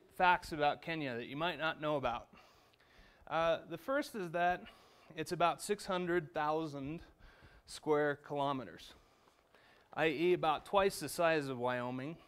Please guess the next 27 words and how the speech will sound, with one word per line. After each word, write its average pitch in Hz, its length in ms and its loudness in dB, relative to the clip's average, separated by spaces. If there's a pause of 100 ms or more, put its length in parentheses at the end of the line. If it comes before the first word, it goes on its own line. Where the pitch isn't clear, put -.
(220)
but 165 140 -2
it 160 80 -8
has 196 260 4
about 170 320 2
seventy 190 540 -2
times 151 640 -4 (440)
the 131 60 -10
number 156 260 -2
of - 140 -10
people 196 460 -6 (760)
as 139 220 -2
does 131 300 -4
Wyoming. 120 460 -6 (920)
The 143 80 -2
per 254 240 4
capita 226 460 4
G 165 260 -2
D 185 160 -2
P 190 440 -2 (100)
is 143 80 -8
about 139 320 2
eight 165 180 -2
hundred 170 300 -6
dollars 143 520 0
per 139 140 -6
year. 127 520 -4 (760)
Um, 135 520 -4